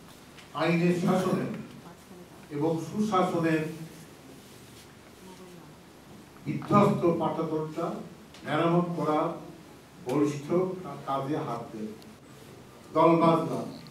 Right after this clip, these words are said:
ক্ষমতাবাজরা, নারী নির্যাতনকারীরা, মাদক কারবারিরা, আমরা রাজনীতি করি,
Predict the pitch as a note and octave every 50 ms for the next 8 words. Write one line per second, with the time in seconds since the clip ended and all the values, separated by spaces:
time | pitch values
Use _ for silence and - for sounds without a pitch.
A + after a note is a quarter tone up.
0 | - - - - - - - - - E3 E3 E3 F3 E3+ E3+ E3+ E3 E3 E3 D#3
1 | - - - - - - - - - - - - - - - - B2+ D3 D#3+ D#3+
2 | E3 E3+ E3+ E3+ E3+ E3 - E3+ - - F3 - - - - E3 D#3+ D3+ D3 C3+
3 | B2 A2+ A2 - - - - - - - - - - D3+ D#3 E3+ F3 F3 E3 -
4 | F3 - C#3 C3+ B2+ C3 B2+ A#2+ A2+ G#2+ - - - - - - - - - -
5 | - - - - - - - - - - - - - - - - - - - -
6 | - - C#3 C#3+ D3+ E3+ E3 D#3+ D#3+ D#3+ D3+ D3 D3 E3+ E3+ - F#3 F3 F3 E3
7 | E3 D#3+ E3+ F#3